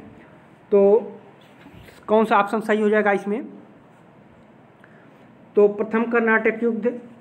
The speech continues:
एक्सला चैपल की संधि से संबंधित था। ठीक है, एक्सला चैपल की संधि से संबंधित था। इसमें जो है एक्सला चैपल संधि का जो है अंत हुआ था।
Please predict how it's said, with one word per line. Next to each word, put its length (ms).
एक्सला 440
चैपल 400
की 120
संधि 440
से 80
संबंधित 600
था। 140
ठीक 180
है, 280
एक्सला 460
चैपल 360
की 360
संधि 260
से 420
संबंधित 420
था। 420
इसमें 300
जो 120
है 120
एक्सला 440
चैपल 320
संधि 300
का 240
जो 140
है 260
अंत 200
हुआ 180
था। 240